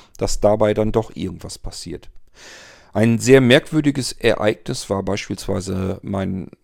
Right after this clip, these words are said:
äh, Fadi, der hatte Geburtstag Ende Mai, der ist achtzig Jahre alt geworden. Ja, könnt ihr euch vorstellen, da war eine Riesenfeier geplant, die ist natürlich abgesagt worden.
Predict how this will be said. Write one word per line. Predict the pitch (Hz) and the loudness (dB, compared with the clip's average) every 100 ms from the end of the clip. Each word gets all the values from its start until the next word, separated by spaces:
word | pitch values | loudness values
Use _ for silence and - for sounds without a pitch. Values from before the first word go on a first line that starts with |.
| _ _ - - | _ _ -20 -10
äh, | 101 104 | -8 -4
Fadi, | - 135 156 160 - - - | 0 2 2 -2 0 -2 -2
der | 101 | -4
hatte | 104 101 98 - | -4 -4 -6 -6
Geburtstag | 98 95 190 - - 160 165 - - | -4 -2 -2 0 2 2 0 -6 -6
Ende | - 127 127 | -4 -4 -4
Mai, | 120 113 123 123 | -4 -4 -4 -4
der | 110 | -4
ist | - - - | -4 -4 -4
achtzig | - - 87 95 | -4 -8 -8 -4
Jahre | 101 - | -2 -2
alt | 107 - | -4 -4
geworden. | 101 101 101 101 98 - - - - | -6 -2 -2 -2 -6 -12 -20 -10 -6
Ja, | 92 | -4
könnt | - 101 | -2 0
ihr | - | 0
euch | - | 2
vorstellen, | 104 107 - 104 | 0 0 -2 -4
da | 98 | -2
war | 98 | -2
eine | 98 98 | -2 -4
Riesenfeier | 110 98 87 - 160 147 | -6 -6 -10 -2 2 2
geplant, | 131 123 127 120 120 123 123 - | 0 -2 0 2 2 2 -4 -10
die | |
ist | 117 | -6
natürlich | 107 - 104 104 | -6 -4 -4 -4
abgesagt | 101 - 98 98 95 - | -8 -6 -4 -6 -8 -4
worden. | 98 98 101 | -4 -2 -4